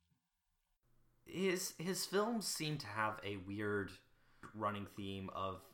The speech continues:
not only, like, outcasts preferring, like, society and what society gives and wanting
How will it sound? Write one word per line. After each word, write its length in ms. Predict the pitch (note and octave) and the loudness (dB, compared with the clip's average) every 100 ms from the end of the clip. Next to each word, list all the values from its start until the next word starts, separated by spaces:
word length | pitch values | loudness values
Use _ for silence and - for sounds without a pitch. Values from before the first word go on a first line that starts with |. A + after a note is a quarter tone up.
| - | -16
not 240 | G#2+ G#2 G2 | 0 2 4
only, 340 | G2 F#2+ F#2+ | 2 -2 -2
like, 280 | F2+ E2 - - - G#2 | -2 -4 -4 -14 -10 -2
outcasts 800 | G#2 - G#2 F#2 F2+ - - - - - - - - - - - - - - _ | 0 0 -2 0 0 -2 -6 -10 -18 -20 -20 -20 -20 -20 -20 -20 -20 -20 -20 _
preferring, 600 | - B2+ - B2+ B2+ A#2+ | 0 2 6 6 6 2
like, 180 | G2+ - | -2 -4
society 920 | - G#2+ - F2+ F#2 G#2 G#2+ B2 C3 - | -6 -4 -2 0 0 -2 -4 -6 -10 -8
and 200 | G2 F#2+ F#2+ | -8 -8 -6
what 180 | F#2+ - | -6 -6
society 600 | G2 - F#2 F#2 F2+ F2 | -6 -2 -2 -2 -4 -6
gives 540 | F#2+ F#2+ G2 G2 - - | -4 -2 -4 -6 -8 -6
and 180 | G2+ F#2 | -6 -2
wanting 280 | F#2+ F#2+ | -2 -2